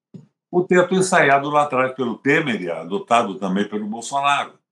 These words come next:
Então, nós estamos vendo a consolidação desta visão de direita. E parece que eles acreditam nisso, não é? O Haddad, que é um cara sério, insisto nisso,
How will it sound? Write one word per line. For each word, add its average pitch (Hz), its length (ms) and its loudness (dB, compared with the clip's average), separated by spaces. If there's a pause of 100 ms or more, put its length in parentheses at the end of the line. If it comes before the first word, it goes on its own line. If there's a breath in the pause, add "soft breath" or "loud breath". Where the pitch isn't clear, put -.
(440)
Então, 196 340 -2
nós 147 180 -2
estamos 165 260 -4
vendo 180 200 2
a 170 60 2
consolidação 165 1000 2
desta 107 280 -2
visão 92 340 -8
de 82 100 -16
direita. 78 460 -14 (640 loud breath)
E 151 80 0
parece 185 380 4
que 190 60 4
eles 190 180 4
acreditam 170 760 4
nisso, - 500 2 (140)
não 104 80 0
é? 139 240 2 (580)
O - 200 0
Haddad, 180 380 2
que - 80 -10
é 123 40 -2
um 107 100 -6
cara 113 240 -2
sério, 127 400 -2
insisto 104 480 -6
nisso, 120 360 0